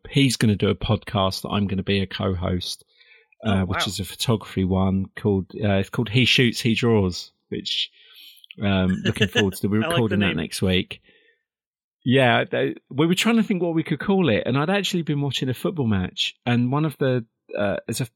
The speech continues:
Speaker 1: a well-known phrase in football is "He shoots, he scores."
Speaker 2: Sure.
Speaker 1: And it came into my head, and I just said to Glyn, "What about he shoots, he draws? He, do you like that?" And he was, "That's it, done. That's what we call it. That's perfect."
Speaker 2: I like that.
Speaker 1: So, um,
Speaker 2: Yeah. That's,
Speaker 1: so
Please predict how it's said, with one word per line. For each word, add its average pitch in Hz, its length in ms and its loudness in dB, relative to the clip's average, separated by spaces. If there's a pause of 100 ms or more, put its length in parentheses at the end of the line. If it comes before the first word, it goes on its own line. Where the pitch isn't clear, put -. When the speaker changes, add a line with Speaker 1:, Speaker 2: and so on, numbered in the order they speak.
(440)
Speaker 1:
a 107 60 0
well-known 123 460 2
phrase 113 420 0
in 104 60 -2
football - 340 -2
is 98 100 -2
"He 123 120 -2
shoots, 113 320 -2
he 127 80 -2
scores." 110 520 -2 (120)
Speaker 2:
Sure. - 240 -4 (560)
Speaker 1:
And 120 340 2 (340)
it 120 140 -2
came 156 300 0
into 135 220 -2
my 127 160 0
head, 127 280 0
and 110 140 2
I 107 60 0
just - 200 -10
said 131 160 -4
to - 100 -6
Glyn, 127 300 -2
"What 214 140 -2
about 240 340 -4
he 202 160 -2
shoots, 165 380 -2
he 135 140 -4
draws? 117 600 -2
He, 117 320 -6
do - 80 -6
you 120 160 0
like 131 200 -6
that?" 95 240 -8
And 113 100 0
he 117 80 2
was, 107 120 -6 (100)
"That's 160 180 -2
it, 226 260 2 (240)
done. 185 300 0 (300)
That's 175 140 -4
what 165 100 -4
we 170 60 -4
call 208 260 0
it. 104 160 0
That's 123 100 -10
perfect." - 680 -4 (380)
Speaker 2:
I 180 60 -4
like 233 160 -2
that. - 60 -4
Speaker 1:
So, 120 280 4
um, 117 320 2
Speaker 2:
Yeah. 214 120 -2 (520)
That's, 185 160 0
Speaker 1:
so 196 60 0